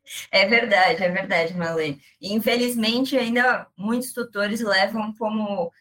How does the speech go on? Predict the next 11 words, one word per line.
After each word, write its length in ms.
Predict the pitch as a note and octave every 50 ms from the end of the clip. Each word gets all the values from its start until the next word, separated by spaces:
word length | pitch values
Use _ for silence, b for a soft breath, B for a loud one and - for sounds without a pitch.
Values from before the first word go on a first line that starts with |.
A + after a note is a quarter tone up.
| _ _ _
se 300 | - - - A3 A3 A3+
o, 240 | A#3 A#3+ A3+ G#3 - -
o 80 | G3+ G3
veterinário 720 | A3 A3+ A3 - A3+ G#3 G#3 A3 G#3+ G#3 G3+ G#3 G#3 A3 -
que 140 | - A#3
quer 260 | - - C4 A3 G#3+ A3
vacinar 560 | A3+ G#3 G#3+ - - G3 F#3 G3 G3+ G#3 G#3
é 80 | A3
o 80 | A3+ A3+
mercenário, 760 | A3+ A3 A3+ - - A#3+ A#3 A3 G3 F3 E3 D#3 D3+ D#3 D#3 D3+
né? 280 | D#3 E3 E3+ E3+ -